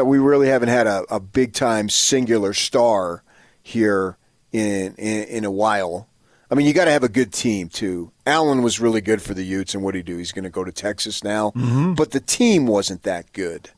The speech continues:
Speaker 1: So it didn't really matter as much. Go, but go back to Jimmer.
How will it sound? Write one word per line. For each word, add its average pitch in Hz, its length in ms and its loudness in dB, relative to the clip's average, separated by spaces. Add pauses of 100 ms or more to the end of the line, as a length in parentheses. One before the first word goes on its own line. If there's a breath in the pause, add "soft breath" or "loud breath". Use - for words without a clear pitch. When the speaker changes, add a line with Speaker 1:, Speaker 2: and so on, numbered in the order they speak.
(440 soft breath)
Speaker 1:
So 95 720 2 (140)
it 107 360 -6
didn't 131 340 0
really 113 520 2
matter 104 360 0
as - 160 -8
much. 85 200 -8
Go, 156 120 2
but 139 200 0
go 170 160 2
back 139 280 2
to 110 120 -2
Jimmer. 80 560 -6